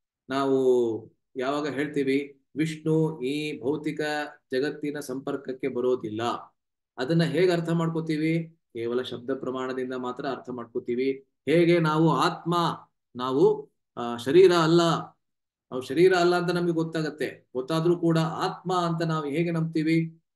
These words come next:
ಕೇವಲ ಶಬ್ದ ಪ್ರಮಾಣದಿಂದ ಮಾತ್ರ ನಂಬೋದಕ್ಕೆ ಸಾಧ್ಯ ಇದೆ ಅಷ್ಟೇ. ಅಂದ್ರೆ ಶಾಸ್ತ್ರ ಹೇಳತ್ತೆ ಆತ್ಮ ನಾನು ಅಂತ, ಅದರಿಂದ ನಾನು ನಂಬ್ತೀವಿ ಅಷ್ಟೇನೆ.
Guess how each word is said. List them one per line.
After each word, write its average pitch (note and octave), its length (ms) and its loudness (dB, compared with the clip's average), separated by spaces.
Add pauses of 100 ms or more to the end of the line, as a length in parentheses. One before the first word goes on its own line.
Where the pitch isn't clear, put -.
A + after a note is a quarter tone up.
ಕೇವಲ C#3 240 -2
ಶಬ್ದ C3+ 280 -8
ಪ್ರಮಾಣದಿಂದ D#3 640 -4
ಮಾತ್ರ D3 300 -4
ನಂಬೋದಕ್ಕೆ D3 440 -4
ಸಾಧ್ಯ C3 300 -8
ಇದೆ A#2+ 280 -6 (280)
ಅಷ್ಟೇ. A#2 500 -8 (200)
ಅಂದ್ರೆ B2+ 520 -2
ಶಾಸ್ತ್ರ E3 420 -4
ಹೇಳತ್ತೆ G3+ 540 0
ಆತ್ಮ E3+ 340 -4
ನಾನು E3 340 2
ಅಂತ, D#3+ 160 -6
ಅದರಿಂದ E3+ 320 -2
ನಾನು F3+ 240 -2
ನಂಬ್ತೀವಿ D#3+ 280 -2
ಅಷ್ಟೇನೆ. - 420 -8